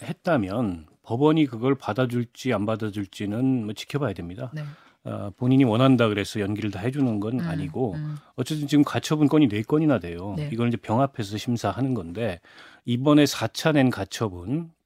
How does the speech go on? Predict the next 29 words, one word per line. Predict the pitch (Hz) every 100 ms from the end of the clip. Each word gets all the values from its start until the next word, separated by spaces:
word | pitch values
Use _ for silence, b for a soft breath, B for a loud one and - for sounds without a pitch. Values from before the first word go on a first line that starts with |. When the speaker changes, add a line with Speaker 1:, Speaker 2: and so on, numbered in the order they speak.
| -
Speaker 1:
그 | 120 113 107 104
이제 | 101
송달이 | - 165 165 143
늦었다는 | 101 107 - 104 98
이유로 | 95 87 113 117 85 b b b b b
그것만 | 113 135 156 160 143
띄어서 | 117 143 135 127
변론기일 | 113 110 113 107 104
연기 | 98 98
신청을 | 101 107 - 104 98
한다는 | 107 120 110 95
거를 | 92 104
뭐 | 147 139
저는 | - 131 131
법원이 | 117 143
안 | 98 101
받아줄 | 110 98
수도 | - -
Speaker 2:
안 | 156
Speaker 1:
있다고 | 139 151
봐요. | 160
Speaker 2:
받아들일 | 160 151 143 135
Speaker 1:
그래서 | 131
그건 | 120 113
Speaker 2:
수 |
있다. | 107
Speaker 1:
지켜봐야 | - 123 117 104
될 | 98
것 | - 101